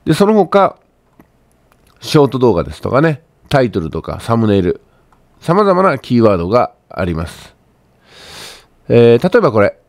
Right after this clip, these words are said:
あの花が咲く丘で君とまた出会えたら。まあ、これは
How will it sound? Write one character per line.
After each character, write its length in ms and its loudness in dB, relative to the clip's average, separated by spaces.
あ 100 0
の 100 0
花 280 0
が 180 -2
咲 240 -6
く 80 0
丘 200 2
で 140 0
君 240 -2
と 120 0
ま 100 0
た 140 0
出 100 4
会 160 0
え 40 -8
た 100 -10
ら。 240 -14
ま 160 -2
あ、 80 -4
こ 100 -4
れ 60 4
は 300 2